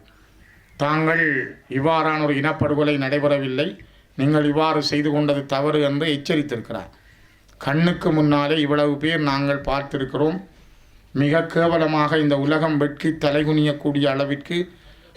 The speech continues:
முப்பத்தி ஆறு பேரை படுகொலை செய்த இந்த நாளை கூட மறந்து, குருநகர் கடலிலே முப்பது மீனவர்கள் வெட்டி படுகொலை செய்யப்பட்டதை மறந்து,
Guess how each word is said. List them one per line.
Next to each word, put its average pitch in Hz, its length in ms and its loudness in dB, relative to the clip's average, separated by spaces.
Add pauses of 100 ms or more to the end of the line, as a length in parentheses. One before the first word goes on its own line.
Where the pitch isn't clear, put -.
முப்பத்தி 170 460 0
ஆறு 156 260 2
பேரை 147 560 0 (640)
படுகொலை 156 460 2
செய்த 151 340 2
இந்த 143 240 2
நாளை 147 380 0
கூட 151 280 0
மறந்து, 143 580 -2 (1080)
குருநகர் 180 480 2
கடலிலே 160 480 0
முப்பது 151 420 0
மீனவர்கள் 160 580 2
வெட்டி 147 280 0
படுகொலை 147 500 0
செய்யப்பட்டதை 139 600 -2
மறந்து, 127 520 -4